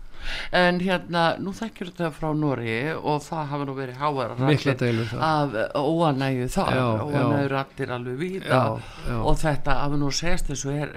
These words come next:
Speaker 1: Eyjólfur, að horfa á þessar myndir með vindmyllum, þe-, þetta er ferlega ljótt.
Speaker 2: Já,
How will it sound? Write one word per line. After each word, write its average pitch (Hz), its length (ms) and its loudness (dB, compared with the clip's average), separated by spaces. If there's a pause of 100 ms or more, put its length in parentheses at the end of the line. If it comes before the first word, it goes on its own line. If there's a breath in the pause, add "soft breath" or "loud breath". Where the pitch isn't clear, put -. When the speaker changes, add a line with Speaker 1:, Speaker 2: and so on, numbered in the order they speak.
(140)
Speaker 1:
Eyjólfur, 131 520 -4
að 123 380 -4 (220 loud breath)
horfa 160 360 0
á 147 80 4
þessar 127 300 -2
myndir 131 640 -4 (300)
með 135 280 -2
vindmyllum, 135 500 -2
þe-, 123 160 0
þetta 113 240 -4
er - 80 -4 (120)
ferlega 147 840 -6
ljótt. - 380 -6 (120)
Speaker 2:
Já, 135 200 0